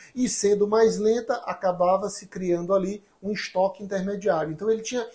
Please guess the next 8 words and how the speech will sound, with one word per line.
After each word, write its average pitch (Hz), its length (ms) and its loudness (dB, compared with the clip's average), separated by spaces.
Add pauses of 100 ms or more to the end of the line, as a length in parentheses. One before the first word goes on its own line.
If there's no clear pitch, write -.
(280)
vários 269 400 2
gargalos 175 500 4
de 180 80 -6
produção 240 580 -2 (160)
e 381 120 0
vários 208 580 2
estoques 196 560 -2
intermediários 190 760 0